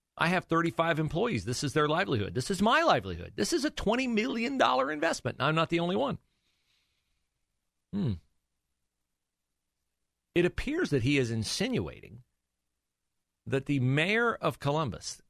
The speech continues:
the estimable Andrew Ginther, reacted in a knee-jerk way to two violent weekends in the short north and did not think through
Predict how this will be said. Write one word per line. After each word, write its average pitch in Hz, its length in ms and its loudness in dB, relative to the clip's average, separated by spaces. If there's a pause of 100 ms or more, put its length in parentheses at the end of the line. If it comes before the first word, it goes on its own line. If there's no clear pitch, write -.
(140)
the 98 300 -6 (140)
estimable 113 760 0
Andrew 127 640 -2 (100)
Ginther, - 360 -10 (2500)
reacted 170 560 2
in 160 160 2
a 135 60 4
knee-jerk 165 800 0
way 131 540 0 (760)
to 143 100 -2
two 190 500 -2 (640)
violent 185 640 0
weekends 147 580 -2
in 127 200 -2
the 120 80 0
short 147 380 -4
north 135 340 -4 (140)
and 107 360 -4
did 175 240 2
not 147 320 0 (140)
think 147 320 -2 (400)
through 117 420 -2